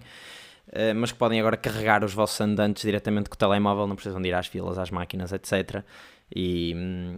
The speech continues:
e portanto, viva a tecnologia, finalmente, <laughs> já era sem tempo, podemos carregar. Há de chegar o dia em que o telemóvel passa a ser o andante, neste momento o processo ainda é encostar o andante ao telemóvel, carregar, eh,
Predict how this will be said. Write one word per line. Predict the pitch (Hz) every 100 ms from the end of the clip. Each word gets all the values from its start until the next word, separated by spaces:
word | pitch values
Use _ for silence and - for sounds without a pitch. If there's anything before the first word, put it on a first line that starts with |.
| -
e | 87
portanto, | - - 87 - 92 87 85 87 - -
viva | 95 92
a |
tecnologia, | 90 90 95 90 90 101 98 101 98
finalmente, | - 92 90 95 101 - - - -
<laughs> | 110 - -
já | 104 98
era | 95
sem | - 165
tempo, | 147 104 98 - - 220 214 180
podemos | - 101 95
carregar. | - 98 98 104 104 - -
Há | 110
de | -
chegar | 120 117
o | 113
dia | 120
em | 113
que | -
o |
telemóvel | 143 123 120 113
passa | - 117 107
a |
ser | - 101
o |
andante, | 104 104 131 147 131
neste | 117 117 117
momento | 117 107
o | 107
processo | - 120 113 104
ainda | 101
é |
encostar | 107 107 - 107
o | 104
andante | 101 104 104
ao |
telemóvel, | 104 101 104 104 98 92 90 - - _ - -
carregar, | 104 98 104 98 90 _ _ -
eh, | 101 98